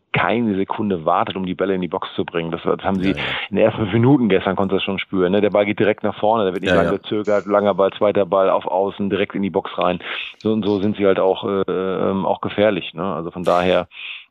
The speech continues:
Speaker 1: ähm, ja, bespricht man das, aber du siehst es immer wieder, wenn dann Fehler passieren, sagst du, du musst es eigentlich nochmal ansprechen und nochmal ansprechen und nochmal ansprechen.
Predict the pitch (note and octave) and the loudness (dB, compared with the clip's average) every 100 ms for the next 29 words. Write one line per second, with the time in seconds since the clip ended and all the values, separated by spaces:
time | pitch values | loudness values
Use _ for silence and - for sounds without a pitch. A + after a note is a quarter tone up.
0 | - F#2 F2 E2+ F2+ F2 F2 F2+ G#2 F2+ | -4 0 0 -2 -4 -6 -4 -2 -2 -6
1 | - - - - G2+ G2+ - F2 F2+ F2+ | -8 -4 -4 -2 0 0 0 0 0 -2
2 | F2+ F2+ G2+ G2+ G2 F#2 G2+ F2+ F2+ F#2 | -4 -6 -4 -2 0 0 0 0 0 0
3 | G#2 F#2+ G2 - G2 G2 G2+ F#2 G#2 G#2 | 0 0 -2 -2 -2 0 0 0 -2 -2
4 | F#2 G2+ G2+ A#2 A2 F2+ E2+ - F2 A2+ | -2 -2 0 0 0 0 -2 -6 -2 0
5 | A2+ G#2+ F2 E2+ - F2 A2+ A2+ G2+ F#2 | 0 0 -4 -6 -8 -4 0 0 0 -4
6 | F2+ E2+ D#2+ | -4 -8 -8